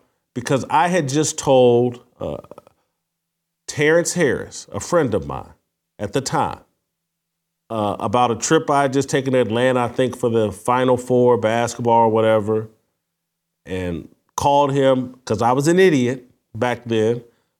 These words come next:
bragging about, uh, going to Cheetah Strip Club or some strip club, meeting some girl and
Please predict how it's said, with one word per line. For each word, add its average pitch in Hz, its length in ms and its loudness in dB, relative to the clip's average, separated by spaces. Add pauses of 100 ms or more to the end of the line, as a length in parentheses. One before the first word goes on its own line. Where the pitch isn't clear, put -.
bragging 110 800 -2 (420)
about, 113 600 0 (280)
uh, 62 520 -10 (340)
going 123 220 0
to 117 60 0
Cheetah 156 480 0
Strip 139 420 -2
Club 113 520 0
or 82 160 -6
some 165 220 0
strip 127 300 -2
club, 113 500 2 (380)
meeting 139 260 0
some 127 280 0
girl 113 440 2
and 80 240 -6